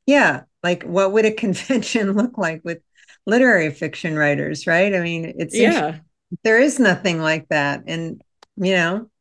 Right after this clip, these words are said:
Speaker 2: Maybe there should be.
Speaker 1: Maybe there
Speaker 2: <laughs> You know, I mean, it's, it's kind of sad because as much as I disliked working Book Expo, I also miss it
Speaker 1: Mm-hmm.
Speaker 2: for that reason. You know, that was a place where you saw everybody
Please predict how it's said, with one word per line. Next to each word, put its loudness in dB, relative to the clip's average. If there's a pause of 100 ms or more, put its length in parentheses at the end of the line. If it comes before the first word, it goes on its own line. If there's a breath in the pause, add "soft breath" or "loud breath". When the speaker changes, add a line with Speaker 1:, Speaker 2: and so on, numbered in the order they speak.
(400)
Speaker 2:
Maybe 4
there 0
should 0
be. -8 (220)
Speaker 1:
Maybe 2
there 4
Speaker 2:
<laughs> 4
You 0
know, -2 (440 loud breath)
I 2
mean, 6
it's, 4 (160)
it's 0
kind 0
of -2
sad 0
because -4 (360 loud breath)
as 2
much 0
as -4
I 2 (140)
disliked 0
working -4
Book -4
Expo, -2
I 0
also -2
miss -8
it -12 (400)
Speaker 1:
Mm-hmm. -6
Speaker 2:
for 2
that 2
reason. -2 (340)
You 0
know, 2
that -2
was -4
a -4
place 0
where 0
you -4
saw -2
everybody -8